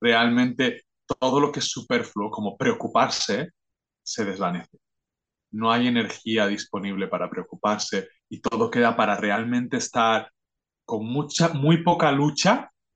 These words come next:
y mucha atención. Muy poco esfuerzo, muy poco luchar, muy poco juzgar el momento.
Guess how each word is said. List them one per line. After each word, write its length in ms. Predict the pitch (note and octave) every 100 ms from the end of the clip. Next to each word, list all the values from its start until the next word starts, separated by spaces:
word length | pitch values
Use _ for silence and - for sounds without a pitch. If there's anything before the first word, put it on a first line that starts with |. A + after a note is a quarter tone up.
| _ _ _ _ _ _ _ _ _ _ _ _ _ _ _ _ _ _ _ _ _ _
y 160 | - A#2
mucha 320 | A2+ A#2 D3
atención. 560 | G#2 G2+ G2 - F2 E2 _ _ _ _ _ _ _ _ _ _
Muy 240 | - B2 B2+
poco 260 | D3 D3 C3
esfuerzo, 640 | - - B2+ B2+ - E3+ C#3+
muy 200 | A2+ A2
poco 240 | B2 A#2
luchar, 540 | A#2 A2 - A#2 A#2+ D3
muy 160 | A#2+ G#2+
poco 200 | A#2 A#2+
juzgar 480 | - G#2+ A2 A2+
el 100 | C#3
momento. 720 | C3 B2 B2 A#2+ B2 - D4